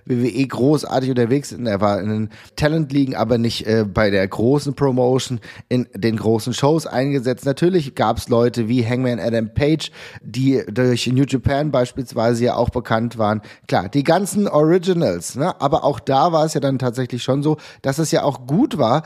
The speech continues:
jemanden zu haben, der relativ früh dieses W W E-Gesicht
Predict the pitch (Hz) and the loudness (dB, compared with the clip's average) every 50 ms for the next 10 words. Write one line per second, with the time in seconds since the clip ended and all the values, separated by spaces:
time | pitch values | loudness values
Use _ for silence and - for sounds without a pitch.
0 | - - - - 143 135 135 135 135 113 127 135 120 - 131 117 110 110 107 123 | -6 -12 -6 -2 -2 0 2 0 0 -2 -4 -8 -4 0 0 2 2 2 4 4
1 | 147 147 160 156 - - - - - _ - 127 123 139 147 156 143 143 143 131 | 2 2 0 -2 -6 -8 -14 -20 -14 _ 0 2 4 4 4 2 2 0 0 2
2 | 135 147 170 180 170 - 175 170 151 - - - - - - 127 139 147 156 170 | 2 4 4 2 2 2 0 -2 -2 -2 -6 -12 -18 -16 -6 -2 2 2 4 4
3 | 180 170 - - 113 - 160 151 135 151 135 - 120 131 139 131 139 135 - 123 | 2 2 0 -2 -4 -2 -2 0 0 0 0 0 2 2 2 2 2 0 2 2
4 | 131 143 135 127 131 | 0 0 2 0 0